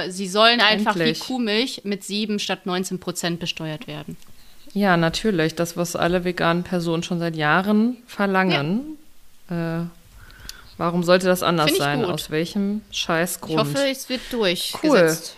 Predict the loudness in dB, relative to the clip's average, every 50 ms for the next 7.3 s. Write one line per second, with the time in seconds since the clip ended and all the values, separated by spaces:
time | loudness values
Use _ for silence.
0 | -20 -20 -18 -18 -8 -6 -4 -4 -2 -2 0 0 0 0 0 -2 -2 -6 -8 -8
1 | -10 -12 -12 -8 -4 -2 0 0 -2 -2 -2 -2 -4 -4 -4 -8 -8 -8 -8 -8
2 | -8 -12 -6 -4 -4 -4 -4 -6 -4 -6 -6 -6 -8 -10 -8 -8 -8 -6 -8 -10
3 | -8 -2 -2 0 2 2 0 0 -2 -6 -16 -20 -20 -20 -10 -6 -6 2 2 2
4 | 4 6 4 4 6 4 2 2 2 2 0 0 0 -2 -2 -2 -2 -2 -2 -4
5 | -4 -4 -4 -6 -6 -8 -10 -10 -10 -10 -8 -8 -4 -2 -2 -2 -2 -4 -6 -8
6 | -10 -8 -4 2 4 6 6 6 6 4 4 2 2 2 0 -2 -4 -6 -10 -14
7 | -18 -16 _ -8 -8 -8